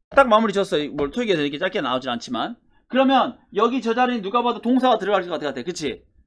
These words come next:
근데 지금 방금 제가 언급한 동사는 하나도 못 들어가, 여기에. 왜냐? 컴퓨터는 감정을 느낄 수가 없거든. 컴퓨터를 화나게 할 수 없잖아. 여러분 어떻게 컴퓨터 화나게 할 거야? 근데 지금 내 컴퓨터는 화나 있으려나? 야, 화났냐?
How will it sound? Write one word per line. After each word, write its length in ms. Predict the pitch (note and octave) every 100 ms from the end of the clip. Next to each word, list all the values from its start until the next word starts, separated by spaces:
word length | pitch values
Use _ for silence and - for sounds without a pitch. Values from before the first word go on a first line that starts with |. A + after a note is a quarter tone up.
| _
근데 500 | A3 A#3 A#3+ D3+ - -
지금 300 | A#3 B3+ B3
방금 340 | F3+ G3+ B3
제가 240 | F3+ F#3+ F3
언급한 420 | E3+ A#3 A3+ G#3
동사는 320 | G#3+ A#3 G#3+
하나도 200 | - B3+
못 80 | F#3+
들어가, 200 | F3 C#3
여기에. 260 | A2 G#2 F2+ - _ _ _ _ _ _ _ _ _ _ _ _ _ _ G3+
왜냐? 420 | A#3 A#3+ C3 - _ -
컴퓨터는 600 | D4 D#4 - B3+ A3+ A3+
감정을 420 | G#3 A#3+ A#3+ G3
느낄 180 | D3+ -
수가 160 | D#3+
없거든. 340 | D3+ D3+ G2+ - _ _ _ _ _ _ _ _ _
컴퓨터를 440 | C#4 D4 E4 D4 B3
화나게 300 | D4 D#4+ C4
할 80 | A#3
수 100 | A3+
없잖아. 320 | A3 G#3+ D#3
여러분 220 | D#3 A#3 A#3+
어떻게 120 | A3+
컴퓨터 200 | A3+ G#3+
화나게 180 | A#3 G#3
할 120 | D3+
거야? 340 | C3+ A#2 G#2 - _ _
근데 200 | F3+ G3+
지금 220 | G3 G3
내 100 | E3+
컴퓨터는 360 | F3+ A#3 A3 F3+
화나 220 | A3 G3
있으려나? 480 | E3 D3+ C#3 F3+ A#3 _ _ D3
야, 60 |
화났냐? 480 | F3 A3 G#3+ A3 C#4+